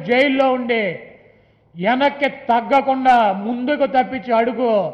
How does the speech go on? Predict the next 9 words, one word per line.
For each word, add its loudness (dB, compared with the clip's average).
వెనక్కి -2
వేయకుండా, 2
సోనియా 2
గాంధీని 0
ఏకముక్కతో -2
తీసి -8
బయటకు 0
వచ్చి -4
పార్టీ 0